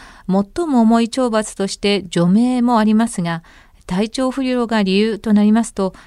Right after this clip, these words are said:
正当な理由がないとも言えなくなってしまいます。まあ、有権者によるリコールも当選一年以内はできませんし、公職選挙法では禁錮以上の実刑ではないと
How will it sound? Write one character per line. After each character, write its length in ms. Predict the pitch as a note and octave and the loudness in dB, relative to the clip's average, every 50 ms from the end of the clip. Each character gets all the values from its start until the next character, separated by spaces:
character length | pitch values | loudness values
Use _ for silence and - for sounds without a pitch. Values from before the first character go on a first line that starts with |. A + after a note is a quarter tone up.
| _ | _
正 260 | - - - F#3+ G3+ G3+ | -10 -2 0 2 2 2
当 220 | G3+ G#3+ G3+ G3+ | 0 0 2 2
な 140 | G3 G3+ F#3+ | 4 4 2
理 140 | F3+ F#3+ F#3+ | 2 2 2
由 140 | F#3+ F#3+ | 2 0
が 140 | F#3 F#3 F3+ | 0 0 0
な 180 | F3 F#3+ A#3 C4 | 0 0 0 0
い 120 | A#3+ G#3 | -2 -6
と 180 | - - C#4+ C#4+ | -6 -6 -2 0
も 180 | C4+ G#3+ D#3+ - | 0 0 0 0
言 100 | - F3 F3+ | 0 0 2
え 40 | F#3+ | 2
な 120 | G3 G3+ G3 | 2 2 0
く 100 | - F#3+ | 0 0
な 100 | F#3+ F#3+ | 0 -2
っ 20 | |
て 180 | - _ A#3 A3+ | -2 _ -6 -6
し 140 | - - E3 | -6 -6 -8
ま 80 | D3+ | -8
い 80 | D#3+ - | -10 -10
ま 120 | - E3+ F3 | -10 -10 -10
す。 180 | - - - _ _ _ _ _ _ - - - _ _ _ - - | -10 -12 -16 _ _ _ _ _ _ -20 -20 -20 _ _ _ -8 -4
ま 40 | |
あ、 20 | E3+ | -2
有 240 | E3 G3 A#3+ C4 B3 | 0 0 0 0 -2
権 200 | - D4 D4 C#4 | -2 -4 -4 -4
者 160 | - - A3+ | -2 0 2
に 120 | G3+ G3 | 4 4
よ 100 | G3 F#3+ | 4 2
る 140 | F3+ F#3 E3+ | 2 0 0
リ 160 | D3+ E3 E3 | 0 -2 -4
コ 240 | - - - D#4+ D#4+ | -4 -4 -2 -2 0
ー 20 | D4+ | 2
ル 100 | C4+ A3 | 2 2
も 280 | G3+ G#3 G#3+ A3 - - - _ - | 4 4 4 2 0 -4 -10 _ -6
当 180 | - G#3 G#3 | -4 -2 -2
選 280 | G3+ - - G#3 G#3 G3+ | -2 -2 -2 -2 -2 -2
一 320 | - F3+ E3+ - - - C4 | -2 -6 -6 -6 -6 -4 -2
年 180 | C4+ C4 C4 B3 A#3+ | -2 -2 -2 -2 -2
以 40 | B3 | 0
内 260 | B3+ B3+ A#3 G#3 F#3+ | 2 2 2 2 2
は 180 | G3+ A#3 A#3+ - - | 0 0 -2 -4 -6
で 120 | - E3+ | -10 -12
き 140 | E3 - G#3 | -2 2 4
ま 140 | G3+ G#3 G3+ | 4 4 4
せ 160 | G3 - G#3+ | 2 0 0
ん 60 | F#3 | -2
し、 260 | E3 - - F3 E3+ - - - - - - - _ - - - | -2 -2 -4 -6 -6 -6 -10 -18 -20 -20 -20 -20 _ -18 -18 -10
公 180 | - - C4+ C#4 | -4 -2 -2 -2
職 160 | - D#4 - | -2 -4 -6
選 160 | - - D4+ | -8 -8 -8
挙 140 | D4 - D4 | -6 -8 -4
法 160 | C#4 D4 C#4+ | -2 -2 -2
で 100 | C4 C#4+ | 0 0
は 240 | C4 G3+ F#3+ G3+ - - - - | 0 0 -2 -2 -4 -8 -14 -14
禁 240 | - - E4 D#4+ | -12 -10 -10 -8
錮 160 | - - A#3+ C4 | -6 -4 -2 0
以 60 | C#4+ C4+ | 0 0
上 180 | D4 C#4+ B3+ | 0 2 2
の 120 | A3+ G#3 F3 | 2 2 2
実 220 | E3 F#3 F3+ - | 0 -4 -6 -6
刑 160 | - - A3+ A3 | -6 -6 -4 -2
で 100 | A#3 G#3+ | -2 0
は 100 | G#3+ F#3+ | 2 2
な 200 | G3+ A3+ A#3 G#3+ | 4 4 2 2
い 80 | G3 | 0
と 180 | - - B3+ | 0 -2 -2